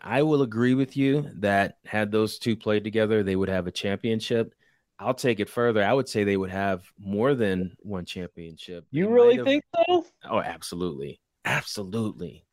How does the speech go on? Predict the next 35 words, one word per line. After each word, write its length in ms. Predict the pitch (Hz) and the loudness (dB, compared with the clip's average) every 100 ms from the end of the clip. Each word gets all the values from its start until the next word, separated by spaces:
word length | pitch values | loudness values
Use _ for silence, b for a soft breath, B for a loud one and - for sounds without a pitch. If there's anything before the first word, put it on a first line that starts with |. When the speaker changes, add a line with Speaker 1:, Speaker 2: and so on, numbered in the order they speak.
| _ 143 | _ 0
Speaker 1:
Oh, 80 | |
my 160 | 131 98 | 2 0
goodness. 420 | 87 98 82 - | -2 -4 -6 -6
That 140 | 131 165 | 2 2
would, 140 | 175 - - b b b _ | 2 -4 -20 b b b _
in 100 | 135 | 0
my 200 | 131 151 | 2 2
opinion, 540 | 151 147 151 170 175 - | 2 2 2 0 -4 -8
that 160 | 127 127 | 0 2
would 140 | 135 | 2
be 120 | 127 123 | 2 0
the 100 | 113 | -2
best 680 | 110 110 131 131 - - - _ _ | -4 0 2 2 -4 -14 -20 _ _
point 280 | 131 123 - | 0 0 2
guard, 280 | 113 113 - | 2 2 0
shooting 320 | - 110 107 | -2 0 2
guard 280 | 104 98 - | 2 0 -2
tandem 380 | 104 95 95 - | -2 -2 -4 -6
in 120 | 104 | -8
the 80 | 95 | -8
history 320 | 95 - 95 | -8 -12 -12
of 80 | 90 | -12
the 120 | 90 | -12
N 100 | 85 | -14
B 100 | 82 | -16
A. 140 | 67 90 | -14 -2
Speaker 2:
Do 100 | 131 | 4
they 140 | 151 | 4
still 220 | 147 175 170 | 4 4 6
make 180 | 170 | 4
the 80 | 147 | 4
Dwight 460 | 131 123 120 139 156 | 0 2 4 4 2
Howard 460 | 131 147 180 127 | 2 4 4 0
trade 420 | - 110 92 87 85 | -4 -2 0 -2 -4
then? 380 | 78 - - | -6 -6 -10